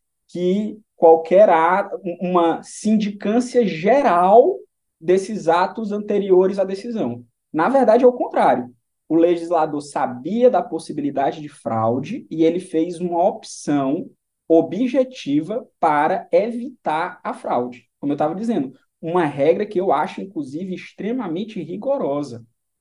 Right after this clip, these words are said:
Não acho que seja injustificada ela ser rigorosa. A gente tá tratando, como a Letícia estava dizendo, de juízes e promotores e procuradores da República. Ela tem que ser rigorosa pra eles.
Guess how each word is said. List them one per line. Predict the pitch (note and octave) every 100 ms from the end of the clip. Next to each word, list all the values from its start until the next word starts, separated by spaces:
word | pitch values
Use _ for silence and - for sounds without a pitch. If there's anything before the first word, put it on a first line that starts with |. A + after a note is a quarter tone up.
| _ _ _ _ -
Não | F3+ F3+
acho | F#3 B3
que | -
seja | A#3+ G#3+
injustificada | A3 A3 - - F#3+ E3 E3
ela | C#3+
ser | - C#3
rigorosa. | C3+ B2+ A#2 B2
A |
gente | B2+ C#3+
tá | D3+
tratando, | C#3+ D3+ - C3+ B2
como | C3
a |
Letícia | B2 -
estava | C3 B2+
dizendo, | B2+ C#3+ E3
de | D#3 D#3 G3+ - _ _ _ _ _ _ _
juízes | C3 B2 D#3+ D#3 G#3+ G#3+
e | B3
promotores | - D4 - D#3 F3+ F3
e | C#3+
procuradores | D3 - D3+ D3+
da | D#3+
República. | A#3+ B3 A#3+ -
Ela | E3+ C#3+
tem | C#3+ C#4+
que | F4+
ser | G#3
rigorosa | D3+ D#3 C#3+ C3
pra | C3 C3+
eles. | B2 B2 _